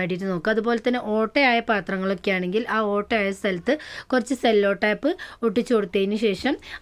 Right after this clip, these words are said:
അതിന് മുകളിൽ നമുക്ക് ഉൾവശത്തായിട്ട് സെല്ലോ ടേപ്പ് ഒട്ടിച്ചു കൊടുക്കണം ട്ടോ. പുറകുവശത്തല്ല, ഉൾ-, നമ്മൾ പൊ-, പുറത്ത് ഒട്ടിക്കുകയാണെങ്കിൽ ഉൾവശത്തായിട്ട് ഒട്ടിച്ചു കൊടുക്കുക. എന്നിട്ട് ഇതുപോലെ ഗമ്മിൻ്റെ മുകളിൽ നമ്മൾ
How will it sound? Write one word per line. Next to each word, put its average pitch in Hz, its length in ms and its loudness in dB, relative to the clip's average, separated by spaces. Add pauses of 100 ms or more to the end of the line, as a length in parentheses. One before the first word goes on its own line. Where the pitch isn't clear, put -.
(100)
അതിന് 214 300 0
മുകളിൽ 202 340 0
നമുക്ക് 202 300 -6
ഉൾവശത്തായിട്ട് 254 800 2
സെല്ലോ 202 200 2 (100)
ടേപ്പ് 185 220 -2
ഒട്ടിച്ചു 175 240 -6
കൊടുക്കണം 175 360 -4
ട്ടോ. 180 80 -6 (100)
പുറകുവശത്തല്ല, 185 760 -2 (480)
ഉൾ-, 202 260 0
നമ്മൾ 208 180 2 (240)
പൊ-, 196 240 -6
പുറത്ത് 214 360 0
ഒട്ടിക്കുകയാണെങ്കിൽ 202 540 -2 (140)
ഉൾവശത്തായിട്ട് 185 800 -2 (160)
ഒട്ടിച്ചു 185 300 -8
കൊടുക്കുക. 165 280 -2 (2250)
എന്നിട്ട് 254 320 2 (120)
ഇതുപോലെ 202 480 4 (140)
ഗമ്മിൻ്റെ 202 420 0
മുകളിൽ 196 340 2
നമ്മൾ 214 160 2